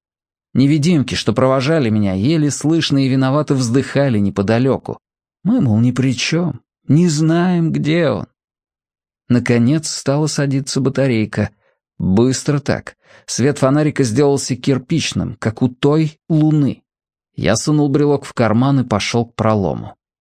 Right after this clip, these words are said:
И я не понимал, огорчаюсь или радуюсь.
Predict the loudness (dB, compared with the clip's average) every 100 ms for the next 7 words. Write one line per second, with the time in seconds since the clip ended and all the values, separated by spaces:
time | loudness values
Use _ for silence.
0 | _ _ _ _ _ _ _ -8 -4 0
1 | 2 2 2 0 -2 _ 0 2 2 2
2 | 0 -2 -6 -10 _ _ _ _ _ _
3 | 0 2 0 -2 -2 0 0 -2 -8 _
4 | 0 2 2 0 -2 -6 -10 -12